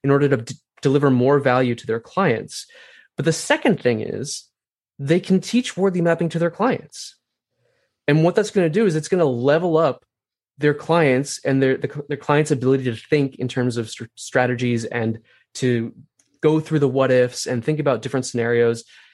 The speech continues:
And what that does is it makes the conversation between consultant and client less of a kind of, um, paternalist talking down to the executive, "Here's the answer that you don't know and you hired me to tell you about,"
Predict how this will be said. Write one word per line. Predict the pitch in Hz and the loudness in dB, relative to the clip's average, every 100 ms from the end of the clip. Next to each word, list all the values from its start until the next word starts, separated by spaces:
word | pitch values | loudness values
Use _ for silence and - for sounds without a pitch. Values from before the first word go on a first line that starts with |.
| - | -4
And | 143 | 0
what | 151 | 2
that | 160 147 | 2 2
does | 170 208 170 | 2 2 0
is | 143 | -2
it | 139 143 | -4 0
makes | 139 147 151 - | 0 0 -2 -6
the | 143 | -6
conversation | - 147 147 135 120 135 135 147 | -4 0 0 0 -2 -4 -2 -4
between | 131 131 - 131 123 120 _ _ _ | -6 -8 -4 0 0 0 _ _ _
consultant | - 123 - 139 139 127 | -6 -4 0 -2 -2 -6
and | 117 | -6
client | - 127 120 - | -2 0 0 0
less | 123 127 - | -2 -2 0
of | 143 127 | 0 2
a | 120 117 110 - _ _ _ _ | 2 2 -2 -8 _ _ _ _
kind | 143 | 0
of, | 123 107 - | 0 0 -8
um, | 120 107 101 110 _ _ - - | -12 -8 -10 -12 _ _ -20 -10
paternalist | 143 - 151 147 147 139 - - - | -8 0 2 4 4 2 0 -14 -2
talking | 143 131 127 | 0 0 -2
down | 120 127 127 | 0 2 0
to | 123 | -2
the | 123 | -6
executive, | 117 135 127 127 123 117 | -2 -2 -2 -2 -2 -2
"Here's | - 143 131 123 | -4 -2 -2 -2
the | 120 113 | -2 0
answer | 123 120 120 | 0 -2 -2
that | 113 117 | -2 -2
you | 120 | 0
don't | 117 107 | 0 0
know | 117 117 | 0 0
and | 110 | 0
you | 117 | -2
hired | 117 117 117 | 0 -2 0
me | 117 | -4
to | 104 | -6
tell | - 120 | -6 -2
you | 123 135 | -2 -2
about," | 143 151 156 | -2 -2 -4